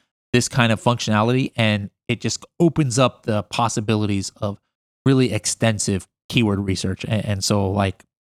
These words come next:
oh, I'm so excited about this. But we're gonna announce that for the first time on November third. So make sure to sign up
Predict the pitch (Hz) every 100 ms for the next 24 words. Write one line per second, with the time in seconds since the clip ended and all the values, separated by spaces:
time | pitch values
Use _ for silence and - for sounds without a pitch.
0 | _ 113 - - - 127 - 107 95 95
1 | - - 113 95 - 160 _ _ 143 147
2 | 131 117 139 135 135 - 113 - 131 -
3 | 127 117 110 110 107 98 110 110 104 -
4 | - 101 90 - 107 113 117 120 117 -
5 | 110 101 98